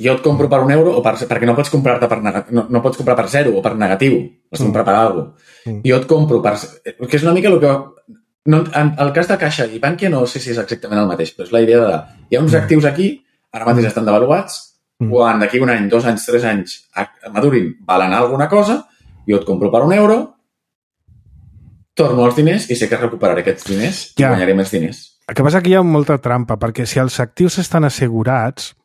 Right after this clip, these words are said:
Speaker 2: bons, lletres del tresor, etcètera, és una
Speaker 1: Sí.
Speaker 2: cosa,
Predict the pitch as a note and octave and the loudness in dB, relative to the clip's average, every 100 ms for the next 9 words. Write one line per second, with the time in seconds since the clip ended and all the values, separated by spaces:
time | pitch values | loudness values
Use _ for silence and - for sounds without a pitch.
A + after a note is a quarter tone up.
0 | _ G2+ F#2 A#2 A#2+ A#2+ A2+ A#2 - - | _ -20 -2 2 4 2 0 -4 -8 -10
1 | G#2+ G#2+ A2 G#2+ G#2 G2+ G#2+ G2+ A#2+ A#2 | -6 -6 -4 -4 -4 -6 -8 -6 -2 0
2 | A2+ A2 G#2+ A#2 G#2+ G#2 A#2 A#2 C3+ B2+ | 0 -4 -4 -4 -4 -6 -4 0 2 2
3 | C3+ C3 B2+ | 2 2 0